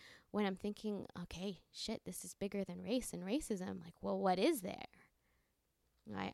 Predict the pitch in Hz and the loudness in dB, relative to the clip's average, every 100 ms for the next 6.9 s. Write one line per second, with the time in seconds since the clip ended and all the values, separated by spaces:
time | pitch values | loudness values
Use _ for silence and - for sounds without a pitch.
0 | 190 196 190 196 208 226 - 202 202 202 | -2 -2 -2 4 8 8 6 -4 -2 -2
1 | 196 226 208 - 196 208 196 190 - 233 | 2 2 0 -2 -2 0 0 -2 2 2
2 | - - 170 - 185 - 185 196 - 196 | 2 -4 -6 -8 -10 -8 -8 -10 -10 -8
3 | - - _ - 196 180 180 - 202 202 | -8 -10 _ -8 -6 -6 -6 -4 0 0
4 | 202 190 180 180 - - - - _ _ | 0 -2 -2 -4 -8 -20 -20 -20 _ _
5 | _ - - 214 214 - - 202 196 185 | _ -4 4 8 8 6 2 4 6 6
6 | 214 277 170 170 151 101 - - | 8 8 6 2 -6 -8 -8 -12